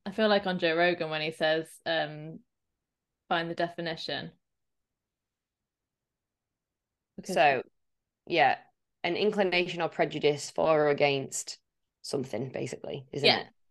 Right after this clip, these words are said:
Speaker 1: So, uh, like, an
Speaker 2: Especially
Speaker 1: ingrained, literally a belief that you, you almost don't re-, and it's a bit like what Ramit says, isn't it? Invisible script. It's like a belief that you have that's so ingrained that you're not even sh-, you're not, you,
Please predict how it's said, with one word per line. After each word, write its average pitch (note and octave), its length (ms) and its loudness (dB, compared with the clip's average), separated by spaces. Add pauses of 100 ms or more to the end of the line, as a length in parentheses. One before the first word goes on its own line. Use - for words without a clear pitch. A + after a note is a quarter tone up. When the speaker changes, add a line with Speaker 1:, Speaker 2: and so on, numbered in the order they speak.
(120)
Speaker 1:
So, A#3+ 180 6
uh, A3+ 240 4
like, A#3 200 4
an A3+ 80 4
Speaker 2:
Especially G#3+ 240 2
Speaker 1:
ingrained, F#3 800 2
literally G3+ 400 -2
a F#3 100 0
belief F#3+ 540 -2
that F#3+ 140 -2
you, F#3 320 0
you F#3+ 220 -2
almost G3 640 0 (380)
don't F#3+ 220 2
re-, - 100 -4
and A#3+ 160 2
it's C4+ 200 2
a D4+ 40 -4
bit D#4 160 4
like A3+ 200 4
what G3 180 0
Ramit G3 340 0
says, E3+ 200 -4
isn't F#3 160 -4
it? D#3 80 -4
Invisible F3 440 -2
script. - 380 0
It's F3+ 140 -4
like F#3+ 160 0
a G#3+ 60 -2
belief A3+ 420 2
that G3 100 0
you G3+ 160 2
have G3 300 4
that's E3+ 200 -4
so A3+ 160 2
ingrained G#3 540 0
that E3+ 100 0
you're F3+ 100 -2
not F#3 140 -2
even F#3 200 -2
sh-, - 200 -8 (100)
you're G3 140 -2
not, G#3 220 0
you, - 200 -6